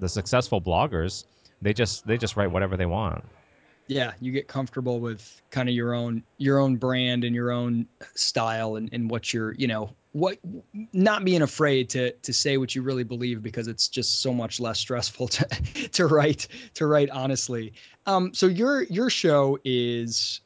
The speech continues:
Speaker 2: much better produced,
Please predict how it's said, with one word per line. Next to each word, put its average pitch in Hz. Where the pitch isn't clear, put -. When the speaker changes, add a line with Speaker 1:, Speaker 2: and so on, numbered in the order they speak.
Speaker 2:
much 135
better 123
produced, 113